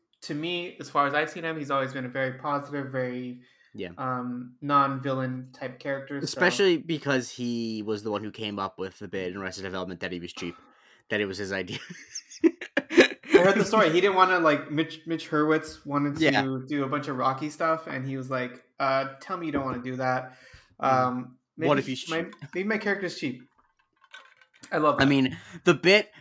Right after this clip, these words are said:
Speaker 2: 'cause obviously the "Baby you got stew going" is the thing everyone quotes, but I love the bit of where he, when he learns <laughs> that Lindsay works at a restaurant. It's like,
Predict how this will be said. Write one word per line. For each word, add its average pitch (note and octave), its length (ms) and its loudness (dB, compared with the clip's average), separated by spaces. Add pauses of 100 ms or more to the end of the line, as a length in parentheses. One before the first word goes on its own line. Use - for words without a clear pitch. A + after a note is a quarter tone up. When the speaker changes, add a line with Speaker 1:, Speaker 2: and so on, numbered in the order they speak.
Speaker 2:
'cause F3 100 4
obviously A3+ 280 4
the E3 100 2
"Baby D3 280 2
you D3 40 2
got C3 180 0
stew C3+ 240 0
going" A2+ 220 0
is G#2+ 80 -6
the A2+ 60 -10
thing G#2+ 60 -4
everyone A2+ 200 -4
quotes, C3 220 -4 (200)
but C#3+ 80 4
I D#3 80 10
love D#3 220 6
the D3 100 4
bit C3+ 400 4
of C3+ 240 -2
where C3 160 2
he, C3+ 160 -2
when C#3 200 -4
he C#3+ 80 0
learns C3 440 -2
<laughs> - 20 -10
that C#3 200 2
Lindsay C3+ 360 2
works C3 260 0
at C3+ 80 -2
a - 20 -10
restaurant. C3+ 360 -2
It's C3+ 120 -2
like, - 100 -16